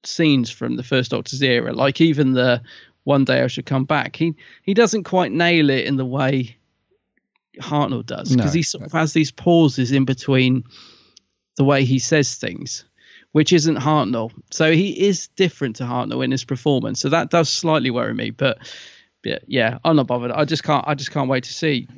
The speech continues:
Speaker 2: It's gonna
Speaker 1: what,
Speaker 2: be
Speaker 1: what we're gonna
Speaker 2: awesome, I
Speaker 1: get.
Speaker 2: think.
Speaker 1: Yeah, we're gonna get a three Doctor story, I think. We're gonna get Capaldi and Bradley and, um, whoever the new guy is, I
Speaker 2: Whoever
Speaker 1: reckon.
Speaker 2: new person is.
Speaker 1: Yeah.
Speaker 2: Yeah.
Speaker 1: But why are they on, are we assuming they're on Monda, on the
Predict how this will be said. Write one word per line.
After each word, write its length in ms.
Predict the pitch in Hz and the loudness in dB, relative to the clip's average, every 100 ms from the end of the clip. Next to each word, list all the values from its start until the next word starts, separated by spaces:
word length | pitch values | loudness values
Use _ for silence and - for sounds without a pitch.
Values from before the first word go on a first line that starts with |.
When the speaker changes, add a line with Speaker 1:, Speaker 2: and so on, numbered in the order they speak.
| - | -20
Speaker 2:
It's 100 | - - | -10 0
gonna 140 | 127 | 2
Speaker 1:
what, 60 | 117 | 2
Speaker 2:
be 60 | |
Speaker 1:
what 100 | 120 | -2
we're 300 | 135 123 123 | 2 2 2
gonna 80 | 135 | 2
Speaker 2:
awesome, 80 | 104 | 2
I 160 | 151 101 | 2 0
Speaker 1:
get. 100 | - | -2
Speaker 2:
think. 100 | 127 | 0
Speaker 1:
Yeah, 220 | 139 123 | 0 0
we're 180 | 123 160 | 0 0
gonna 200 | 180 165 | 2 2
get 160 | 147 | 2
a 40 | 131 | 0
three 240 | 165 147 | 0 0
Doctor 300 | 139 110 - | 0 -4 -6
story, 380 | - 180 170 120 | -4 -2 0 0
I 60 | 110 | -2
think. 260 | - 120 | -4 0
We're 80 | 143 | 2
gonna 220 | 143 143 | 4 4
get 280 | 127 139 - _ _ _ _ | 4 0 -2 _ _ _ _
Capaldi 640 | 143 - 165 156 123 117 | -10 -2 2 2 0 0
and 260 | 127 127 120 _ _ _ _ _ _ - - | 0 0 -2 _ _ _ _ _ _ -16 -10
Bradley 600 | 139 139 143 135 110 127 | -2 0 0 -2 -2 0
and, 260 | 123 127 147 | 0 0 0
um, 400 | 139 143 139 - _ | 0 2 -2 -4 _
whoever 300 | 151 147 139 | 2 2 4
the 100 | 143 | 2
new 160 | 143 180 | 0 0
guy 220 | - 113 | 0 0
is, 160 | - 120 | 0 0
I 40 | |
Speaker 2:
Whoever 160 | 120 117 | 0 2
Speaker 1:
reckon. 180 | 123 160 _ | 0 -2 _
Speaker 2:
new 120 | 120 113 | -2 -2
person 520 | - 143 147 - 101 | -2 -4 -4 -8 -10
is. 260 | 107 87 - - | -10 -14 -20 -2
Speaker 1:
Yeah. 480 | 143 156 151 120 110 - | 4 6 6 2 -2 0
Speaker 2:
Yeah. 140 | 135 | 2
Speaker 1:
But 100 | 135 | 4
why 240 | 185 226 220 | 4 4 4
are 20 | |
they 200 | 202 185 | 4 4
on, 280 | 185 175 - | 4 2 0
are 100 | 170 | 2
we 180 | 214 | 2
assuming 400 | 226 - 233 214 | 2 2 2 4
they're 180 | 196 185 | 4 4
on 260 | 185 180 170 - _ _ | 2 2 -2 -6 _ _
Monda, 360 | 175 202 156 - | 0 2 2 2
on 240 | 139 151 147 | 2 4 4
the 360 | 147 147 147 | 4 4 2